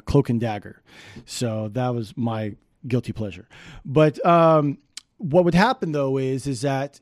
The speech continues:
you're given commercials. Oh, and by the way, Freeform is also a, uh, regular s-, television, uh, channel as well.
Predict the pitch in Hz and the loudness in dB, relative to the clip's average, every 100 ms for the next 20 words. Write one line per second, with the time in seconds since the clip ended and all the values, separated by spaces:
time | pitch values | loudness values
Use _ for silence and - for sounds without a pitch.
0 | - 151 127 156 151 202 190 - 170 165 | -16 -12 -4 -2 4 4 4 0 2 2
1 | 139 98 - 160 165 180 160 110 98 165 | 0 -4 2 6 8 10 10 6 4 4
2 | 165 160 143 135 139 - 135 123 - 120 | 6 6 6 6 4 4 2 2 2 2
3 | 113 110 120 113 101 98 101 - _ 120 | 2 0 -2 -4 -6 -8 -10 -14 _ -6
4 | 123 117 113 - - - _ - 120 113 | -2 -2 -2 -4 -10 -14 _ -6 -2 -2
5 | 98 104 101 - 107 98 - - 120 104 | -2 -4 -4 -6 -8 -10 -8 -4 -4 -6
6 | 104 98 95 | -10 -10 -12